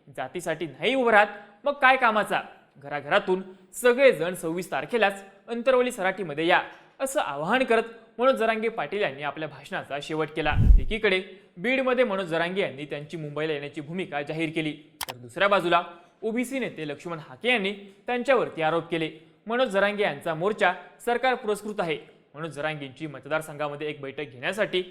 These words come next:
आमदार त्यांना दहा ते पंधरा लाख रुपये देतात. आरक्षणाच्या माध्यमातून मराठा समाजाला व्यवस्था हातात घ्यायची आहे. नोकरशाहीमध्ये आपले लोक घुसवायचे आहेत, असा आरोप हाके यांनी केला. त्यामुळे आता एकोणतीस ऑगस्टला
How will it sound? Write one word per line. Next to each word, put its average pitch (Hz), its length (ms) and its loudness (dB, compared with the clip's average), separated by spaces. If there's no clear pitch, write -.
आमदार 220 320 2
त्यांना 220 300 0
दहा 233 200 4
ते 247 140 0
पंधरा 196 320 -2
लाख 185 200 2
रुपये 147 260 -8
देतात. 156 240 0
आरक्षणाच्या 160 500 -6
माध्यमातून 208 580 2
मराठा 240 340 2
समाजाला 202 520 2
व्यवस्था 247 360 2
हातात 160 280 -6
घ्यायची 160 420 -4
आहे. - 360 -8
नोकरशाहीमध्ये 254 880 0
आपले 262 320 2
लोक 175 160 0
घुसवायचे 196 440 2
आहेत, 180 180 2
असा - 200 -8
आरोप 202 240 6
हाके 202 200 -4
यांनी 151 300 -4
केला. 160 280 2
त्यामुळे 190 340 2
आता 254 180 0
एकोणतीस 262 520 -2
ऑगस्टला 202 440 2